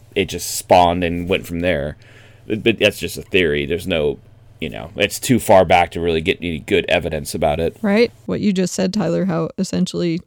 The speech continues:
Speaker 2: Earth came from somewhere else. This, according to space dot com in twenty thirteen.
Speaker 1: Yeah, we, we got seeded by something else. <laughs>
Speaker 2: <laughs>
Speaker 1: Not to make it sound so dirty, but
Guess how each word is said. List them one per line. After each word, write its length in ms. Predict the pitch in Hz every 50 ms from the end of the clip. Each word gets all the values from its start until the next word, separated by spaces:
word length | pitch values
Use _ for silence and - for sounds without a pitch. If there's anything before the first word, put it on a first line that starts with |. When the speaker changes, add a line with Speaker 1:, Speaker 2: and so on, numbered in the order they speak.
| -
Speaker 2:
Earth 340 | - 208 196 190 - - - - _ -
came 240 | - 247 240 226 226
from 220 | 220 - 202 220
somewhere 340 | - 233 214 202 202 202 190
else. 320 | 196 202 202 185 - - -
This, 340 | 196 208 233 - - - - - - -
according 400 | - 208 - 302 302 320 330 262
to 60 | 180 170
space 320 | - - - 214 226 220
dot 260 | - 208 185 - -
com 340 | - - 220 214 208 185 185
in 240 | - - 180 185 185
twenty 300 | - - 220 214 202 180 185
thirteen. 800 | - 208 202 180 - - - - 269 277 233 208 190 190 233 - - - - - -
Speaker 1:
Yeah, 240 | - 87 82 76 73
we, 180 | 90 104 101 -
we 120 | 110 120
got 180 | 113 107 90 85
seeded 640 | - - - - 120 104 95 87 87 90 90 87 98
by 320 | - 90 87 85 85 87
something 360 | 87 - - 95 87 90 85
else. 360 | 87 90 92 - - - - - -
<laughs> 100 | - -
Speaker 2:
<laughs> 100 | - -
Speaker 1:
Not 1040 | 208 254 226 185 185 233 233 - - 240 226 208 - - - - - - 78 - -
to 60 | 78
make 100 | 76 73
it 60 | 58
sound 220 | - - - 73 73
so 100 | 92 73
dirty, 440 | 76 73 90 104 101 87 82 87 82
but 320 | 78 - 226 - - -